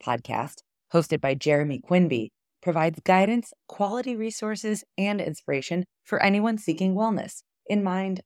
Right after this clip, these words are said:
body, and spirit. There's an episode that you should check out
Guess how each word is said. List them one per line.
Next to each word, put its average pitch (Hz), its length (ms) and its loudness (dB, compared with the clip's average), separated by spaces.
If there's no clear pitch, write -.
body, 165 440 0
and 123 260 -4
spirit. - 360 -6
There's 202 160 8
an 214 140 2
episode 233 440 2
that 190 100 0
you 190 60 4
should 190 180 -2
check 208 220 0
out 110 240 0